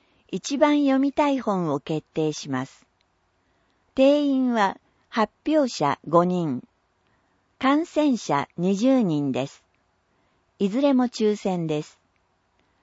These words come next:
十月十三日祝日までに電子申請または電話でお申し込みください。お問い合わせ先は中央図書館です。ぬいぐるみお泊まり会。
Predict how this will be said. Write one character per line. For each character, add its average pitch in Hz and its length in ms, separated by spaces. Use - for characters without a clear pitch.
十 285 260
月 302 300
十 285 280
三 220 340
日 151 420
祝 247 320
日 254 320
ま 247 160
で 170 140
に 147 200
電 254 300
子 277 160
申 247 320
請 147 420
ま 208 140
た 269 220
は 160 220
電 220 280
話 240 160
で 214 100
お 196 120
申 185 280
し - 60
込 170 120
み 165 140
く - 80
だ 147 160
さ 139 220
い。 - 160
お 214 100
問 302 280
い 294 40
合 285 60
わ 269 140
せ 247 160
先 226 320
は 185 260
中 247 340
央 240 140
図 208 160
書 202 160
館 131 300
で 101 160
す。 - 180
ぬ 247 180
い 294 140
ぐ 302 140
る 302 120
み 277 200
お 240 100
泊 247 140
ま 247 160
り 233 120
会。 143 400